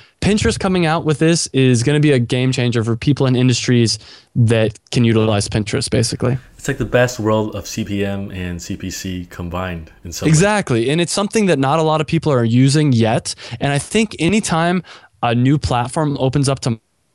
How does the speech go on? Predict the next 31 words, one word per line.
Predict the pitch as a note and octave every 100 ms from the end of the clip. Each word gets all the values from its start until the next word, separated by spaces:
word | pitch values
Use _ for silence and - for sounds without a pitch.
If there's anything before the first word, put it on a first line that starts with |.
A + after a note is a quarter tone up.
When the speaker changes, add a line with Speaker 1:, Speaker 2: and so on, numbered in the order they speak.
| _
Speaker 1:
marketing, | A2 A#2+ D#3 E3 E3+ - C3+
get | B2 F3+ -
on | C#3+ D#3
it | C3
while | B2
you | B2 A#2+
can, | - A2 G2+ G#2 -
because | A#2 C3 A#2 A2 -
it's | C3
gonna | F3+ D3+
eventually | C3 B2+ -
get | B2 A#2
saturated, | - A2+ A2 B2+ A#2+ B2 - - -
you | D3
know, | D3+
and | E3+
there's | F#3
a | E3
chance | - F3+ F#3+ -
that | C#3+ C3 - - -
people | F3+ E3+
are | E3+
gonna | D#3+ D#3
get | D3
so | - D#3
sick | C#3 F3 E3
of | C3+
all | C3+
the | A#2
ads | B2+ D3 C3+ - - A#2+ -
that | B2 A#2+ A#2+